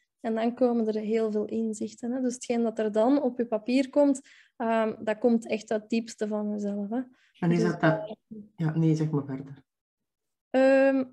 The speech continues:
Speaker 2: Was
Speaker 1: nee,
Speaker 2: het
Speaker 1: zeg
Speaker 2: dan intuïtief schilderen? Of, of hoe
Speaker 1: Ja.
Speaker 2: moet-, ja.
Speaker 1: Ehm, dat kan zijn dat ik daarin een, een,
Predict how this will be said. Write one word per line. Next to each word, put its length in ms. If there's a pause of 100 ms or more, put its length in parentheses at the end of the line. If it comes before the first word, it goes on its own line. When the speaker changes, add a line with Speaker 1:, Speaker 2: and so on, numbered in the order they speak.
(300)
Speaker 2:
Was 140
Speaker 1:
nee, 80
Speaker 2:
het 0 (100)
Speaker 1:
zeg 120
Speaker 2:
dan 80
intuïtief 600
schilderen? 580
Of, 200
of 160
hoe 280
Speaker 1:
Ja. 100
Speaker 2:
moet-, 320 (160)
ja. 220 (220)
Speaker 1:
Ehm, 520
dat 240
kan 220
zijn 240
dat 100
ik 80
daarin 580
een, 400
een, 480